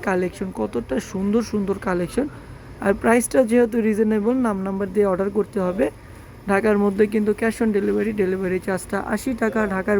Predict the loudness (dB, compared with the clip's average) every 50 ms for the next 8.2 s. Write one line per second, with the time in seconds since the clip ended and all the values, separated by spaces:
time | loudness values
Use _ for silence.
0 | 2 2 2 2 2 0 0 -2 -2 -4 -2 0 0 0 0 0 0 -2 -2 -2
1 | -2 -2 -2 -4 -4 -6 -12 -12 -14 -14 -16 -16 -16 -14 -8 -6 -4 -4 -4 -4
2 | -4 -4 -4 -2 -2 -2 0 0 0 2 2 4 4 4 4 4 2 2 0 0
3 | 0 0 2 4 4 4 4 4 2 2 2 2 2 2 2 0 0 0 0 0
4 | 0 -2 -4 -2 0 0 -2 0 2 2 0 0 0 -8 -18 -18 -18 -18 -14 -6
5 | 0 2 4 4 4 2 0 0 2 4 4 4 4 4 4 2 2 2 4 4
6 | 6 6 6 6 4 4 2 0 0 2 2 2 2 2 0 -2 -2 0 2 2
7 | 0 0 -2 -12 -20 -18 -16 -12 -8 -6 -6 -6 -2 0 0 2 2 4 4 4
8 | 6 6 4